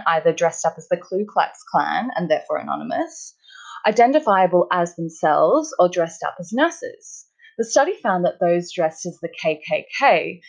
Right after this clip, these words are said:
gave the most frequent and longest duration electric shocks, and this was again attributed to de-individuation.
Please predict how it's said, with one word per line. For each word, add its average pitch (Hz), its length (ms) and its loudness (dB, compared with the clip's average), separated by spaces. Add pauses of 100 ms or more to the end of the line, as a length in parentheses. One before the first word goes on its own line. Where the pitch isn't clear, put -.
(140)
gave 196 240 4
the 202 60 -6
most 175 360 -4
frequent 285 540 -4
and 180 160 -2
longest 208 480 -4
duration 165 460 -6
electric 165 440 -10
shocks, - 560 0 (280)
and 196 120 2
this 202 160 -2
was 208 140 -6
again 160 480 0
attributed - 720 -4
to 185 120 -12
de-individuation. 156 1080 -4